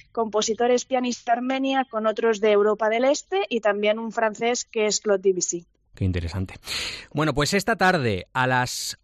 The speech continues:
Speaker 2: ocho en el Centro Integrado de Pumarín, Gijón Sur, conferencia recital de la doctora en Matemáticas y Música, Laura Farré Rozada, dentro del ciclo Gijón Conciencia de la Fundación Municipal de Cultura.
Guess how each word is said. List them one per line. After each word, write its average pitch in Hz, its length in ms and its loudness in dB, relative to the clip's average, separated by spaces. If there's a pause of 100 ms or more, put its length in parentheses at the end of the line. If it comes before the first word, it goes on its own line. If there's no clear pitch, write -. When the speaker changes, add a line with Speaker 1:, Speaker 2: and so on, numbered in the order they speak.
(180)
Speaker 2:
ocho 110 480 2
en 127 200 2
el 131 100 0
Centro 196 460 0
Integrado 170 580 2
de 160 160 2
Pumarín, 151 400 2
Gijón 151 320 0
Sur, 156 200 0
conferencia 143 520 0
recital 139 480 0
de 135 80 0
la 127 120 0
doctora 139 340 0
en 123 80 2
Matemáticas 113 680 -2
y 107 60 0
Música, 131 600 0
Laura 120 320 2
Farré 113 360 0
Rozada, 131 440 0
dentro 104 260 0
del 104 160 0
ciclo 107 400 -2
Gijón 107 320 -2
Conciencia 104 480 0
de 98 80 0
la 92 160 0
Fundación 101 380 0
Municipal 104 560 0
de 92 240 2
Cultura. 92 500 0